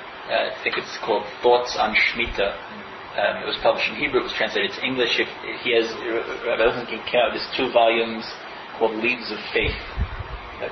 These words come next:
collected essay. So it's in there where he describes that Shemitah is something of a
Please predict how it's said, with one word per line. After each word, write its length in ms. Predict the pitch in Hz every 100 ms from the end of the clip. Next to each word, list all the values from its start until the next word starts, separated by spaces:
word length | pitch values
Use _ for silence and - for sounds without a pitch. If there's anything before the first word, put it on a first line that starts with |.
| -
collected 360 | 120 - 117 117
essay. 360 | 117 - 101
So 140 | - 107
it's 140 | -
in 240 | 143 139 131
there 340 | 127 110 - - -
where 140 | 117 110
he 160 | 117
describes 440 | 117 120 - 208 202
that 80 | 135
Shemitah 720 | - - 160 202 185 131 127 127
is 220 | 127 120 - - - -
something 380 | 151 156 156 139
of 160 | 123
a 100 | 123